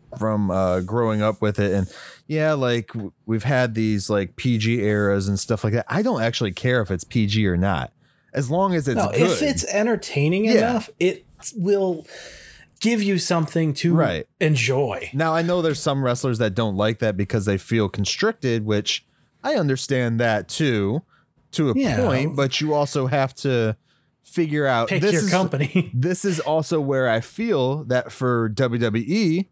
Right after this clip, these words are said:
Speaker 1: they should mark them as sag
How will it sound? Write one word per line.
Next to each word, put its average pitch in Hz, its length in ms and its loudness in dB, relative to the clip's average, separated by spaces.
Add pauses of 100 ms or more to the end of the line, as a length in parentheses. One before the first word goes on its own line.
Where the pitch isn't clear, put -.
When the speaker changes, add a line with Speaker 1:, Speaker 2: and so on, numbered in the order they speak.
(120)
Speaker 1:
they 123 380 0
should 131 600 -2 (720)
mark 147 380 0
them 107 240 0
as 117 160 2
sag 107 460 0